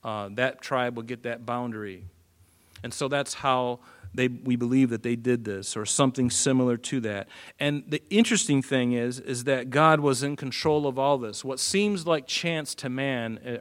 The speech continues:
are things that are divined by God. He knows exactly. In fact,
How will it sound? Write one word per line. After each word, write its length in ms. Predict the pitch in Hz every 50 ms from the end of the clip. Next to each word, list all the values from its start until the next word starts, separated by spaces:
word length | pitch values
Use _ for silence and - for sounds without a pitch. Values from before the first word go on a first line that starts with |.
| -
are 140 | - 113 113
things 380 | 107 - 147 143 143 139 123 123
that 120 | 131 123
are 120 | 127 120 117
divined 520 | 113 120 113 117 123 127 127 127 123 123
by 220 | 120 117 113 113
God. 500 | 110 117 113 110 110 107 101 98 98 95 - _ - _ _ _
He 140 | - 135
knows 220 | 139 139 139 127 127
exactly. 500 | 127 120 113 123 127 123 123 - - 113
In 80 | 110
fact, 380 | 107 - 147 143 139 139 -